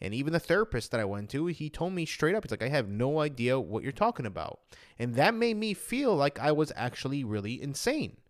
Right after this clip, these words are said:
And I also felt very disconnected from myself, and I felt very different.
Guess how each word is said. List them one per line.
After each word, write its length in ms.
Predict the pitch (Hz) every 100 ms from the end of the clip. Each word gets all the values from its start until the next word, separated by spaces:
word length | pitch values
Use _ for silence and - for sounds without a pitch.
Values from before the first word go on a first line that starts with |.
| _ - -
And 140 | 131
I 40 | 156
also 280 | 180 -
felt 480 | 180 - 180 247 190
very 320 | 123 113 160
disconnected 840 | 165 160 - - 127 127 190 - -
from 140 | 156
myself, 400 | 127 - 208 208
and 80 | 117
I 60 |
felt 240 | 120 180 147
very 220 | 156 135
different. 640 | 95 98 202 269 - 87